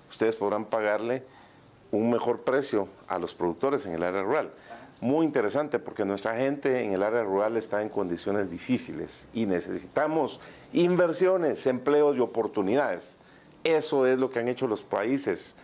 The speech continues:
desarrollados para salir adelante. David, nos explicabas también, eh, de las ventajas del, del C N C, pero háblanos un poco de ti.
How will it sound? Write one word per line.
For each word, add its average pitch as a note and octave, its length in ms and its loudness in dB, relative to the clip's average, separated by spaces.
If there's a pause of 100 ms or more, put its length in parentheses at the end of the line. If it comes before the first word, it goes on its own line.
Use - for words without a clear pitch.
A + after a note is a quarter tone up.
(160)
desarrollados G2+ 840 2 (260)
para F#2 160 -2
salir F#2 300 0
adelante. D3 400 0 (720)
David, D3+ 400 4 (800)
nos B2 220 0
explicabas D3+ 680 0
también, A2+ 800 0
eh, F#2 420 2
de A2 140 0
las A2+ 160 0
ventajas A2+ 580 -2
del, E2 300 0 (140)
del F2 160 0
C A2 300 0
N A2 180 0
C, - 280 -2 (840)
pero A#2 400 2 (220)
háblanos C#3+ 600 0
un C#3 140 -2
poco C#3+ 280 0
de A2+ 80 4
ti. F#3+ 320 -4